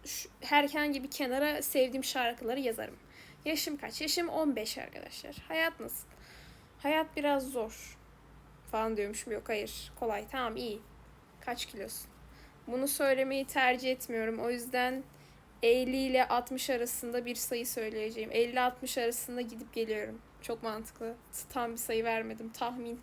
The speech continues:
artık. Sence değer görmeyen ü-, ilk üç grup. Grup derken demek istediğini anlayamadım. O yüzden bu soruyu geçiyorum. En sevmediğin okul yılı. En sevdiğim,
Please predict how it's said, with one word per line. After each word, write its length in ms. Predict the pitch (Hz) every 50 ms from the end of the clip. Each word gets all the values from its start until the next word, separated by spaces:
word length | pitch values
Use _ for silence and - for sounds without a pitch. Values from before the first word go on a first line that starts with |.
| - - - -
artık. 300 | - 202 226 226 - - - - - - - - - - - - - - -
Sence 360 | - - 285 277 269 262 240
değer 240 | 254 247 247 247 240
görmeyen 440 | 240 254 254 240 233 233 254 262 269
ü-, 220 | - - 262 - -
ilk 260 | 262 269 254 - -
üç 220 | 269 240 - -
grup. 220 | - 233 208 208 - - - - - - - - - - - - - -
Grup 300 | 226 247 254 254 - -
derken 360 | 285 277 277 285 294 285 269
demek 200 | 269 262 269 269
istediğini 380 | 262 - - 277 254 262 254 247
anlayamadım. 580 | 240 240 240 240 247 247 233 220 220 220 226
O 40 | 226
yüzden 260 | 226 240 240 240 240
bu 40 | 254
soruyu 320 | 254 - - 233 226 240 226
geçiyorum. 560 | 220 220 - - 226 226 220 226 254 285 - - - - - - - - - - - - - - -
En 140 | 254 254 262
sevmediğin 520 | 254 - 277 254 240 240 240 233 262 269
okul 360 | 269 247 226 - - 254 233 214
yılı. 120 | 214 -
En 220 | - 269 311 330
sevdiğim, 640 | 320 - - 339 320 302 285 285 285 285 285 285